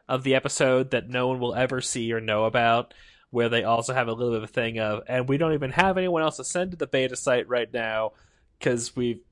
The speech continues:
somehow managed to evacuate the non-essential personnel, even though we couldn't dial out,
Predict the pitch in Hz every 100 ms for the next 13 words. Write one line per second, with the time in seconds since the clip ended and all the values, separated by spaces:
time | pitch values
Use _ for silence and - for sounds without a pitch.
0 | - _ - - 143 143 151 139 135 135
1 | 131 - 127 127 127 131 123 110 101 113
2 | 113 113 123 113 - 113 - 117 113 107
3 | 110 107 110 107 - 98 110 107 104 117
4 | 143 131